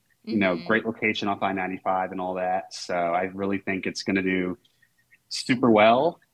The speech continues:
Speaker 1: And my
Speaker 2: Nice.
Speaker 1: goal is to be the head coach, the head fitness coach, when that
Speaker 2: Awesome.
Speaker 1: studio
Speaker 2: <laughs>
Speaker 1: opens probably sometime next winter.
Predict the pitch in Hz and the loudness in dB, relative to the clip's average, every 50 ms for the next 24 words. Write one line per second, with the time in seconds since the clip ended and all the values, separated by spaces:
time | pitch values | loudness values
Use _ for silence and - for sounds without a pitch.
0 | _ _ - 113 107 104 104 104 101 101 101 104 107 104 104 98 95 101 98 101 | _ _ -6 -4 -2 -2 -2 -2 -2 -2 0 0 0 0 -2 -2 -4 -4 -4 -2
1 | 104 107 110 113 117 - 131 117 113 110 - - - - 110 107 104 120 123 120 | -2 -2 -4 -4 -6 -8 -10 -10 -10 -10 -10 -10 -2 0 0 2 4 4 4 4
2 | 127 139 160 160 - - 82 - - - - - - - - _ _ - 110 107 | 4 0 -2 -2 -4 -6 -8 -6 -4 -4 -4 -4 -4 -6 -12 _ _ -6 -2 -2
3 | 107 - - 123 123 123 113 - - 85 78 - - - - - - _ _ 107 | -2 -2 -2 -2 -2 -2 -4 -2 -4 -4 -4 -4 -6 -8 -8 -8 -12 _ _ -2
4 | 98 95 98 98 - - - - - 110 104 101 98 95 101 101 - 110 104 104 | -2 0 2 2 2 0 -2 0 2 2 4 4 4 4 2 2 2 0 0 0
5 | - - - 123 113 110 110 110 104 107 104 101 101 98 98 98 98 - _ _ | -2 -4 0 4 4 4 4 4 2 2 2 2 2 2 0 -2 -4 -6 _ _
6 | _ - _ _ _ _ _ - - _ _ _ _ _ _ _ _ _ _ _ | _ -20 _ _ _ _ _ -20 -20 _ _ _ _ _ _ _ _ _ _ _
7 | - - 127 - - 160 151 - 160 143 143 123 - - - 107 90 80 - 80 | -18 -14 -6 -2 0 0 2 2 4 4 4 4 4 2 0 -2 -2 -2 -4 -10
8 | - | -12